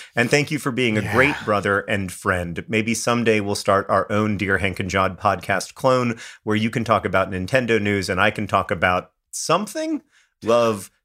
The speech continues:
Speaker 1: Sagen." That's so beautiful. And
Speaker 2: That's
Speaker 1: the
Speaker 2: great.
Speaker 1: only thing that I would add to it is, have y'all considered a sibling boxing match for charity?
Speaker 2: Uh,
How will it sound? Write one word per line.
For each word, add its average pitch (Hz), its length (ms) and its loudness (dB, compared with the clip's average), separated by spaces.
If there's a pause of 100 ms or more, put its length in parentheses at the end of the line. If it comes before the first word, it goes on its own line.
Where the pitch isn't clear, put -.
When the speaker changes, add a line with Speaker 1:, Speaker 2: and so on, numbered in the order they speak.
Speaker 1:
Sagen." - 640 -6 (200)
That's 127 200 0
so 165 280 2
beautiful. 101 560 -4
And 117 100 0
Speaker 2:
That's 127 80 2
Speaker 1:
the 139 60 4
Speaker 2:
great. 151 80 4
Speaker 1:
only 170 140 0
thing 147 200 -2
that 131 120 2
I 120 80 4
would 110 140 2
add 101 260 2
to 104 160 -6
it 90 160 -6
is, 98 200 -4
have 131 320 2
y'all 127 280 0
considered 104 920 -2 (800)
a 113 480 2
sibling 120 1040 0
boxing 107 600 0
match 95 420 -2
for 101 200 -4
charity? 104 680 -4 (2250)
Speaker 2:
Uh, 143 400 4